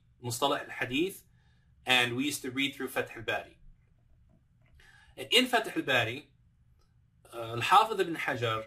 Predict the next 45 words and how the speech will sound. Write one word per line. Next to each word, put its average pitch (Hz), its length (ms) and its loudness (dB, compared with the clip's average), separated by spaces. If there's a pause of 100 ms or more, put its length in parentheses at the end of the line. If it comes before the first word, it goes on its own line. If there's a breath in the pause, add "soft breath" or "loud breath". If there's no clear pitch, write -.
(120)
will 127 180 -4
come 165 260 0
across 139 500 0
narrations 120 800 -2
that 120 120 0
are 120 80 -2
not 131 280 0
found 117 280 2
in 107 60 -10
Sahih 113 340 -6
al-Bukhari. 135 540 -2
So 98 240 -12
Fath - 260 -10
al-Bari, 135 440 0
as 113 120 -8
an 117 80 -8
explanation 123 540 -8
of 113 60 -18
Bukhari, 156 560 2 (640)
in 135 180 0
his 135 180 -2
explanation, 147 640 0
he 127 140 -8
would 135 160 -6
say, 131 300 2
"And 131 220 -4 (600)
what 165 180 4
Bukhari 185 340 6
mentions 180 400 0
actually 160 340 0
has 151 180 0
a 170 40 0
story, 175 540 6
and 147 100 -2
that 165 140 0
story 165 300 2
is 143 80 -8
mentioned 156 340 -4
in 147 100 -4
the 143 80 -4
Musannaf 147 480 0
of 131 140 0
Ibn 123 220 -2
Abi 110 160 -8
Shayba." - 380 -14